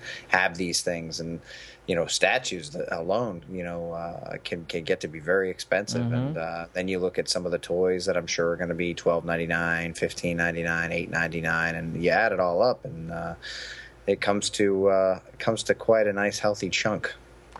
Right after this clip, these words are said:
Speaker 2: Definitely. It's, uh, it's scary. Just, I mean, Mattel alone have got, uh, so many action figures and toys and, uh,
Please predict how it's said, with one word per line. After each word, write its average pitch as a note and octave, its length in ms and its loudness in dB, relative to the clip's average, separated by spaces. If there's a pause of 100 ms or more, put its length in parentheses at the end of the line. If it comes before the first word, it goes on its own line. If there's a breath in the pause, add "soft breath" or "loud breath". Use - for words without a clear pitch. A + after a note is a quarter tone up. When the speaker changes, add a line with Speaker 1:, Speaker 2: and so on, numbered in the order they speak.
(720 loud breath)
Speaker 2:
Definitely. F#2 560 0
It's, A#2+ 380 0
uh, A#2 580 2
it's G2+ 460 -4
scary. D3 460 2
Just, - 280 -6
I B2 40 -2
mean, A#2 340 0
Mattel B2+ 500 2
alone A#2 360 0
have G#2 120 -4
got, A2 220 0
uh, G2+ 380 -6
so B2 280 0
many A2+ 580 0
action A#2+ 440 -2
figures G#2 340 -4
and G2+ 140 -8
toys B2+ 520 0
and, G#2 200 -4 (400 loud breath)
uh, A2 240 -2